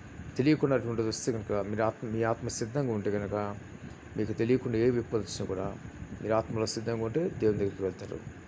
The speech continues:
లేదంటే మరి నిత్య నరకానికి వెళ్ళిపోతారు. కాబట్టి ప్రతి ఒక్కరు సిద్ధపడండి, అప్రమత్తంగా ఉండండి. వీలైతే రాత్రిలో ఒకరు నిద్రపోకుండా ప్రార్థన చేస్తూ ఉండండి.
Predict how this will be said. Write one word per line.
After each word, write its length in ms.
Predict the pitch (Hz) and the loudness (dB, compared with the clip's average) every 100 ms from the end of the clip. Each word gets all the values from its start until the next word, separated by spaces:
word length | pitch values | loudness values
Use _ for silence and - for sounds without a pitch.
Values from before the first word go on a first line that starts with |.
| - - - - 104 | -6 -4 -4 -6 2
లేదంటే 680 | 131 131 123 120 113 117 117 - - - | 6 6 4 4 6 4 0 -12 -14 -2
మరి 180 | 110 110 135 - - | 4 4 2 -4 -8
నిత్య 200 | 113 117 | -2 2
నరకానికి 520 | 107 98 104 101 104 117 | 2 2 0 -2 0 -2
వెళ్ళిపోతారు. 480 | 101 - - - - | 0 -4 -6 -6 -2
కాబట్టి 240 | 110 107 | 0 0
ప్రతి 200 | 113 117 | -2 0
ఒక్కరు 140 | 110 | -2
సిద్ధపడండి, 680 | 110 - 110 123 120 120 131 156 - - - - - | -2 -2 -2 0 0 0 -2 -4 -10 -14 -16 -12 -10
అప్రమత్తంగా 540 | - 113 107 107 107 | 0 0 0 -2 -2
ఉండండి. 280 | 104 107 143 160 - - - - 98 | -2 -4 -4 -6 -12 -14 -14 0 4
వీలైతే 300 | 113 110 113 | 4 4 2
రాత్రిలో 380 | 107 - 110 | 2 2 0
ఒకరు 120 | 104 101 | 0 0
నిద్రపోకుండా 640 | 101 107 107 107 107 104 | -2 0 -2 -2 -2 -2
ప్రార్థన 360 | 104 101 101 107 107 | 0 0 0 0 0
చేస్తూ 240 | - 110 | 0 -2
ఉండండి. 280 | 110 113 | -4 -2